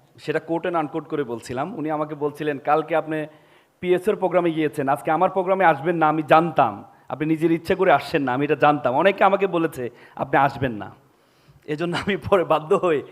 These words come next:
শুধু ওনার কথাটা মিথ্যা প্রমাণ করার জন্যই আমি আসছি। এজন্য আজকে প্রথম কথা হচ্ছে, এখানে যারা বক্তব্য দিয়েছেন, কথা বলেছেন,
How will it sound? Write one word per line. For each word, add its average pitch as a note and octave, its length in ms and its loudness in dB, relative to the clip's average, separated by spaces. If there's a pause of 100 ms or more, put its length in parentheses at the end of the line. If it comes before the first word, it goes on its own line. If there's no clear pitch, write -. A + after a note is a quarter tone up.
(360)
শুধু E3+ 220 2
ওনার F#3+ 200 4
কথাটা G3 360 4
মিথ্যা F#3+ 300 0
প্রমাণ G#3 260 2
করার F3 220 2
জন্যই D#3+ 300 -2
আমি C3+ 200 -2
আসছি। - 360 -10 (1160)
এজন্য F3+ 680 10
আজকে G3 520 2 (1200)
প্রথম D#3 280 -2
কথা G3 180 -2
হচ্ছে, G3 440 -2 (580)
এখানে F3+ 260 -2
যারা F3 260 6
বক্তব্য D#3+ 440 0
দিয়েছেন, C#3 600 -2
কথা C#3+ 240 -2
বলেছেন, A#2+ 500 -8